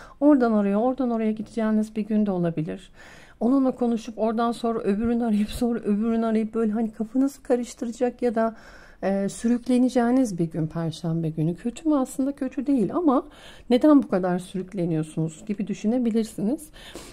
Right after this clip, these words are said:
E, çünkü daha sonrası sakinlik gene aynı şekilde ve, e, güzel bir hafta görsellerinde. Ama şu perşembe ilginç geldi. Dikkatli olmakta fayda var. E, çünkü burada, e, döneceğim buraya yeniden.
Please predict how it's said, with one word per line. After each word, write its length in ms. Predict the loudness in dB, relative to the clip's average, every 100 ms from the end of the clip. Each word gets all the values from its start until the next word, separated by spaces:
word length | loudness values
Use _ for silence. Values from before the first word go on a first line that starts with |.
| -14
E, 140 | -4 -4
çünkü 500 | 0 -2 0 0 2
daha 160 | 2
sonrası 640 | 2 4 4 4 0 -4 -4
sakinlik 680 | -2 -2 -2 -2 -4 -4
gene 180 | -2 -4
aynı 300 | -2 0 0
şekilde 580 | 0 -6 -8 -4 -2 -2 -4 -20 -20 -8
ve, 300 | 2 2 2 0
e, 800 | -4 -2 -2 -2 -2 -2 -4 -6 -12 -4
güzel 400 | 0 4 4 4
bir 140 | 0 -2
hafta 540 | -2 -4 -4 -10 -10 -14 -8
görsellerinde. 680 | -4 -4 -6 -6 -6 -6 -4
Ama 80 | -6
şu 140 | -10
perşembe 540 | -8 -4 -2 -2 -2 -2
ilginç 400 | -2 0 0 0
geldi. 340 | -8 -8 -6
Dikkatli 420 | -8 -6 -6 -2
olmakta 380 | -2 0 -2 -6
fayda 380 | -4 -2 0 -2
var. 140 | -4 -8 -16 -18 -18 -20 -20 -20 -20 -6
E, 200 | -2 -2
çünkü 360 | 2 0 0 0
burada, 360 | 2 6 4 4
e, 220 | 2 2 0 -2 -14 -20 -20 -20 -20 -20 -14 -8 -8 -6 -6 -6 -10 -14 -6
döneceğim 540 | -4 -4 -4 -4 -2
buraya 220 | 0 0
yeniden. 480 | -2 -2 -2 -4 -6